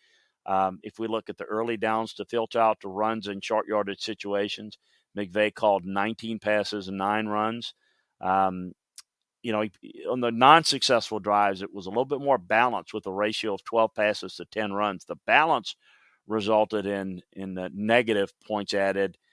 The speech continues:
and, um, and it really, really cost them. They, they, it is a play action offense, and the Rams were not real effective. Yet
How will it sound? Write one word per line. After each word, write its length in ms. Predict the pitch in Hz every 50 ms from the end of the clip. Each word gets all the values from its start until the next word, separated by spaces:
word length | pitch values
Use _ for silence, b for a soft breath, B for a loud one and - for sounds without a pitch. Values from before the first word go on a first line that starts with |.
| _ _ _ _ _ _ -
and, 320 | 98 101 101 98 98 98
um, 460 | 98 98 98 95 95 92 92 92 82 _ _ _ _ _
and 160 | 104 110 104
it 140 | 107 110 - 104
really, 460 | 101 107 117 117 113 107 104 95 92 _ _ _
really 320 | 107 104 120 120 113 113 104
cost 400 | - - 117 110 101 - - -
them. 240 | 98 92 90 87
They, 220 | 82 104 107 104 90 - _ _
they, 260 | 127 120 127 131 107 - _ _ _ _ b b b b b b b b _ -
it 100 | 151 147
is 180 | 147 127 107
a 280 | 131 123 120 120 107 - _ _ _ _ _ _ _ _ _ _ _
play 300 | - - 151 156 165 160
action 560 | 147 143 135 131 - - - 127 120 113 110 101 _ _ _ _ _
offense, 720 | 127 135 131 127 - - 107 92 85 - _ - - - - _ _ _ _ _ _ _ _ -
and 140 | 127 123 123
the 80 | 120
Rams 480 | 117 120 131 135 143 143 139 120 107 110 113 _
were 160 | 127 131 127
not 240 | 120 123 127 110 110
real 180 | 120 120 123
effective. 440 | 123 - - 123 117 - _ - - - _ _ B B B B B B B B _
Yet 240 | 107 107 117 120